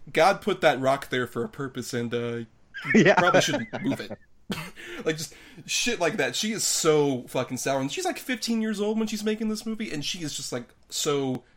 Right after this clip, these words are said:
Speaker 1: dead on perfect. And it, it proves that, like, she's such an undervalued actress in general, even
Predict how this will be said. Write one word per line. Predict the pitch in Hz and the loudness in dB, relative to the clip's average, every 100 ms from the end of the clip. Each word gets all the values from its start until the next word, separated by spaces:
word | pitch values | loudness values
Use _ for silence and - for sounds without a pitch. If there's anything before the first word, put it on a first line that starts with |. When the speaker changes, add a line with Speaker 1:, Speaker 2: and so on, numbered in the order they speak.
| _ | _
Speaker 1:
dead | - 120 113 | -6 -4 -4
on | 110 110 - - | -8 -12 -18 -12
perfect. | 120 110 110 101 - | -10 -10 -14 -14 -12
And | 123 | -8
it, | 131 127 | -8 -6
it | 143 - | -8 -8
proves | 175 147 | -6 2
that, | |
like, | 143 131 | 4 4
she's | - 135 | 0 0
such | 143 | -2
an | 139 | -2
undervalued | 123 131 117 101 117 113 | -4 -4 -4 -6 -8 -10
actress | 110 - 110 | -12 -12 -12
in | 110 | -10
general, | 123 113 104 - - - - | -8 -10 -12 -18 -20 -20 -10
even | 127 | -6